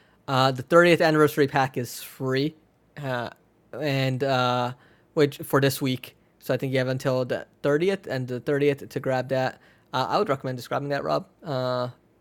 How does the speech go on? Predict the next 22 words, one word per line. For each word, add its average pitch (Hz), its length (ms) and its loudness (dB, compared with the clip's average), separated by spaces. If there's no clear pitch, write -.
don't 135 180 0
need 131 100 -2
to 127 60 -2
install 127 380 -2
it. 123 120 -2
Just - 140 -14
grab 123 220 -2
it, - 200 -6
have 123 160 -8
it - 280 -12
in 131 100 -12
your 117 260 -10
library. 123 380 -4
Uh, 139 140 2
Destiny 143 320 0
two 151 180 -4
cosmetics 139 760 -2
in 135 200 -8
Fortnite 139 500 -4
and 131 160 -10
Fall 156 220 0
Guys. 175 480 0